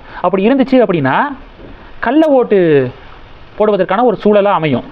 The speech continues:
நான் லாஸ்டா போட்ட வீடியோல கூட சொல்லியிருந்தேன். அதே மாதிரி தான் ஒன்றுக்கு மேற்பட்ட இடங்கள்ல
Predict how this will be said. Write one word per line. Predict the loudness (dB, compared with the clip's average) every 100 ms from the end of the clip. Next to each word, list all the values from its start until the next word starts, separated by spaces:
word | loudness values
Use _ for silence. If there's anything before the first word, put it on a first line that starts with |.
| -2
நான் | 0 0 -2
லாஸ்டா | -2 -2 -2
போட்ட | 0 0
வீடியோல | 2 2
கூட | 0 2
சொல்லியிருந்தேன். | 0 0 -2 -6 -20 -20 -20 -8 -4
அதே | 0 2
மாதிரி | 2 2
தான் | 0 -2 -10 -4
ஒன்றுக்கு | 0 0 0 2
மேற்பட்ட | 2 0 0
இடங்கள்ல | 0 0 0